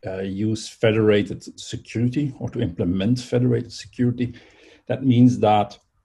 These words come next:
using your policies, you can actually decide where to deploy them,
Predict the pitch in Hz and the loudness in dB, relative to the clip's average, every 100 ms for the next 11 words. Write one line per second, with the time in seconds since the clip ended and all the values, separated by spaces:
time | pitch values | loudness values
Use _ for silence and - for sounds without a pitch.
0 | _ - 104 110 139 139 127 123 - 120 | _ -10 -4 2 2 6 6 4 0 0
1 | 127 123 131 120 - 120 117 107 101 - | 0 0 0 0 -2 -6 -6 -6 -8 -10
2 | 104 110 101 - - - 101 110 - 123 | -12 -8 -8 -6 -6 -4 -2 -4 -6 -6
3 | 110 104 98 98 - 123 107 - - - | -4 -4 -8 -14 -8 -4 -2 -4 -12 -18
4 | - 123 | -12 -12